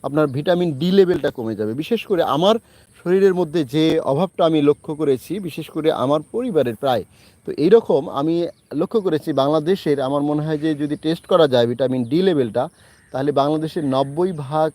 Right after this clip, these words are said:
লোক ভিটামিন ডির অভাবে ভুগছে এবং এ থেকে কিন্তু সমস্ত রোগ, আহ, বাসা বাঁধছে। কারণ ভিটামিন ডি লেভেল যদি ভালো না থাকে তাহলে কিন্তু ভালো হবে না।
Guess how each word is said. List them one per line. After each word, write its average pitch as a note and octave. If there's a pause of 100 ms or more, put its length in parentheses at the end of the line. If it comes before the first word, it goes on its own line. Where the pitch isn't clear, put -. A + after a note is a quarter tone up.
লোক C#3 (100)
ভিটামিন B2+
ডির D3+
অভাবে A#2+
ভুগছে G#2+ (480)
এবং F#3 (160)
এ F3
থেকে G#3+
কিন্তু E3+
সমস্ত E3
রোগ, D#3+ (520)
আহ, B2 (280)
বাসা E3+
বাঁধছে। A2
কারণ A#2+
ভিটামিন E3
ডি D3
লেভেল G3
যদি D3
ভালো A#2
না A2+
থাকে D3 (460)
তাহলে C#3+
কিন্তু D#3+ (380)
ভালো B2
হবে F2
না। E2+